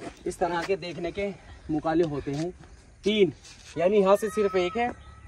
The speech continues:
और इसके अंदर है एक, दो, तीन। ये देखिए देखने के लिए, और ये रहा भाई निशाना लगाने के लिए। देखिए,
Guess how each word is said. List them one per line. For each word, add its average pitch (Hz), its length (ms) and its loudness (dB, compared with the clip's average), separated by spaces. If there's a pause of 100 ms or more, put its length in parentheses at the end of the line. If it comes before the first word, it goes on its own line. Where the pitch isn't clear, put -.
और 165 140 4
इसके 175 180 -4
अंदर 165 220 0
है 190 140 0
एक, 170 220 0
दो, 160 220 -2
तीन। 135 320 -2 (460)
ये 147 60 -4
देखिए 151 240 -2
देखने 147 320 -2
के 139 80 -4
लिए, 139 220 -4 (600)
और 151 360 0 (280)
ये 170 120 2
रहा 180 260 4
भाई 190 320 0 (1120)
निशाना 180 320 6
लगाने 151 320 6
के 139 80 -2
लिए। 120 200 -2 (260)
देखिए, 127 340 0